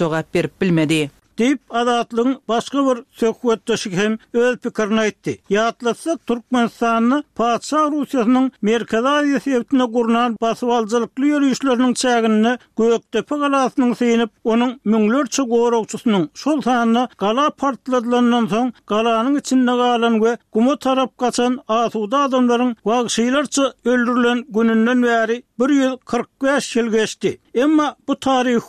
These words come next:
Speaker 2: gün ýurdun öňkü prezidenti Sapar Murat Niýaz döwrüne ýurt boýunça resmi ýagdaýda bellenmeli edilen Hatyra güni iki müň on dördünji ýylda şol wagtky prezident Gurbanuly Berdimuhammedow tarapyndan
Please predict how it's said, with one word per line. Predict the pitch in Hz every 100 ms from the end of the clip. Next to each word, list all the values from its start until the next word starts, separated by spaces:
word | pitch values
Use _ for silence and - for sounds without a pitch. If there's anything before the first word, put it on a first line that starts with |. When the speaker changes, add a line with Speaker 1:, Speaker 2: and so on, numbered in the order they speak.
| -
Speaker 2:
gün | 208 - -
ýurdun | 214 226 208 277 240
öňkü | 220 220 208 285
prezidenti | - 285 269 233 262 233 254 254 -
Sapar | 226 - 220
Murat | 226 226 214
Niýaz | 202 247 302 -
döwrüne | 285 262 240 233 240 247 247
ýurt | 302 269 -
boýunça | 269 247 302 247
resmi | 233 - 294
ýagdaýda | 302 285 262 254 262 220
bellenmeli | 247 240 233 240 220 220
edilen | 247 214 220 240
Hatyra | - 226 220 - 226 262 262
güni | 233 240 -
iki | 226 269
müň | 285 262
on | 240 -
dördünji | 226 214 208 233
ýylda | 208 170 - _
şol | - 285
wagtky | 285 285 269 -
prezident | - 254 240 202 247 240 -
Gurbanuly | 226 233 226 220 226 190
Berdimuhammedow | 220 196 202 175 220 247 285 254
tarapyndan | - 247 226 233 220 214 240